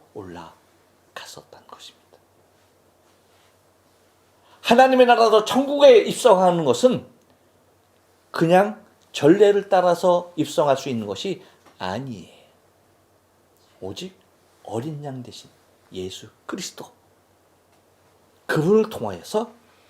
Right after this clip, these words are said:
입성할 수 있는 곳이 된 것입니다. 바라긴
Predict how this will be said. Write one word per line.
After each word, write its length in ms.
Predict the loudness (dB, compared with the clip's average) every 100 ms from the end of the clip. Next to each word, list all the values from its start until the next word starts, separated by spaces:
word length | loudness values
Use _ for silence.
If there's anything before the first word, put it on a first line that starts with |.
| _ _ _ _ _ _ _ _ _ _ _ _ _ _ _ _ _ _ _ _ _ _ _ _ _
입성할 520 | -14 -12 -14 -14 -20
수 240 | -18 -18 -18 _ _ _
있는 380 | -20 -18 -18 -18
곳이 380 | -20 -20 -20 -20 _ -20
된 240 | -20 -20
것입니다. 480 | -20 -20 _ -20 -20 -20 _ _ _ -20 -20 -20 _
바라긴 460 | -8 -8 -6 -8